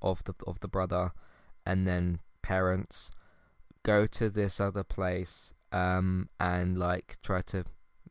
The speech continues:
get him back or something. And then we go through that for a little while. Um, and then,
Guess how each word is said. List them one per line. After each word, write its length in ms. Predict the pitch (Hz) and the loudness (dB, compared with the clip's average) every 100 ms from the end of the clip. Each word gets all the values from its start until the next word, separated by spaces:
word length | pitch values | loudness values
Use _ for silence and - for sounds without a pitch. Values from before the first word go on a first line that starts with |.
| - | -10
get 180 | - 95 | -4 -2
him 220 | 98 92 | 0 0
back 300 | 92 90 - | 0 -2 -4
or 80 | 92 | -6
something. 500 | 92 90 - 92 90 - - - - - _ - - - - _ - - - | -4 -4 0 0 0 -2 -14 -20 -20 -20 _ -18 -18 -18 -20 _ -20 -2 4
And 220 | 101 101 | 8 8
then 420 | 95 92 92 90 - - - - - - - _ - - - - - | 8 6 4 0 -6 -20 -20 -20 -20 -20 -20 _ -18 -18 -18 -10 -2
we 160 | 104 | 2
go 220 | 104 113 | 6 8
through 240 | 113 117 101 | 8 8 4
that 240 | 107 - | 4 4
for 120 | - | 2
a 40 | 101 | 2
little 180 | 95 95 | 4 4
while. 300 | 95 95 95 - - - _ - - - _ _ _ - | 4 2 0 -4 -16 -20 _ -20 -20 -20 _ _ _ -4
Um, 440 | 104 101 95 92 92 - - - - - - _ - _ - - _ _ _ _ _ - - - | 2 4 4 2 -2 -8 -20 -20 -20 -20 -20 _ -20 _ -20 -20 _ _ _ _ _ -12 -4 0
and 200 | 95 101 | 2 4
then, 440 | 98 95 95 | 4 4 2